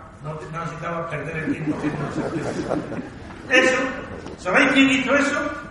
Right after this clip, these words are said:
Felipe González y Mújica. Así que fijaros la opinión que yo tengo de Felipe González, ese pobre desgraciado que se ha hecho millonario,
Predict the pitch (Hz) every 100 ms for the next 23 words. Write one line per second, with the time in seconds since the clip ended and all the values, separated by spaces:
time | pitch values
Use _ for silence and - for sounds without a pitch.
0 | - 247 277 285 339 330 311 285 - -
1 | 294 311 294 294 330 - - - - -
2 | - - - - - - - - - -
3 | - - - - - 156 208 214 190 -
4 | 180 226 226 208 180 185 214 202 196 190
5 | 185 175 175 175 - 156 - 127 127 -
6 | 147 226 233 220 - 226 175 185 190 190
7 | 185 185 190 190 196 190 - - - 202
8 | 208 180 175 226 180 180 175 170 170